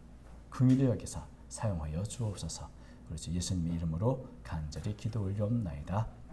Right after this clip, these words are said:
아멘. 아, 이스라엘 백성들이 출애굽해서 가나안으로 들어갈까지 얼마나 걸렸죠? 사십 년이 걸렸습니다.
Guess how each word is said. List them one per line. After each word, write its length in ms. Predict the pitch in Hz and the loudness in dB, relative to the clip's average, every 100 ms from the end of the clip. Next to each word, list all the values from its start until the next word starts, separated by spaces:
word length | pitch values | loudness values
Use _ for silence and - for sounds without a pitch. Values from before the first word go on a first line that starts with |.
| 90 | -6
아멘. 580 | 80 - - 113 113 - - - - - - - - - - - - - | -4 -2 2 2 2 -6 -12 -12 -14 -14 -12 -10 -8 -8 -8 -8 -6 -4
아, 280 | - - 82 - - - - - | -2 -2 -4 -6 -8 -8 -6 2
이스라엘 400 | 110 120 170 160 | 4 8 10 10
백성들이 680 | 139 123 123 117 107 98 127 - - - - - | 10 8 8 8 6 6 4 2 -4 -14 -14 -10
출애굽해서 1000 | - 165 170 165 151 120 92 - 104 160 - - - - - | -2 4 6 6 4 2 0 2 2 0 -4 -16 -16 -16 -10
가나안으로 920 | - 101 123 143 151 165 160 156 156 | -2 4 6 6 8 8 10 10 10
들어갈까지 680 | 131 131 127 120 107 101 127 | 8 8 8 8 6 6 6
얼마나 440 | 101 120 165 175 | 8 8 8 8
걸렸죠? 480 | 147 104 82 - 170 - - - - - | 8 6 2 2 0 0 -10 -12 -14 -10
사십 540 | - 131 156 - 190 | -2 4 6 6 6
년이 500 | 170 107 73 - 117 | 8 6 2 -2 -2
걸렸습니다. 600 | 120 143 123 - 104 90 | 0 2 2 0 0 -2